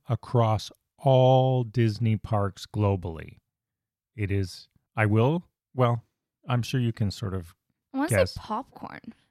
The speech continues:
Speaker 1: So I don't want,
Speaker 2: <laughs> But
Speaker 1: you don't
Speaker 2: like
Speaker 1: have to answer, like, think it through.
Speaker 2: Uh.
Speaker 1: But I was gonna say you're on the right track. It's something like
Speaker 2: Like,
Speaker 1: that.
Speaker 2: it's like, yeah, it's one of those snack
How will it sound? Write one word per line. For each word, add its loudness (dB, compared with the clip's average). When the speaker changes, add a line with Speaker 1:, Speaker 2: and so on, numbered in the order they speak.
Speaker 1:
So 0
I -2
don't 0
want, -2
Speaker 2:
<laughs> -16
But -4
Speaker 1:
you 0
don't 2
Speaker 2:
like 0
Speaker 1:
have -6
to -2
answer, 0
like, -2
think -2
it -4
through. 0
Speaker 2:
Uh. -8
Speaker 1:
But 4
I 4
was 2
gonna 0
say 0
you're 4
on 4
the 0
right -2
track. -4
It's -8
something -2
like -6
Speaker 2:
Like, -8
Speaker 1:
that. -4
Speaker 2:
it's -14
like, -12
yeah, -4
it's -8
one -4
of -6
those -4
snack -6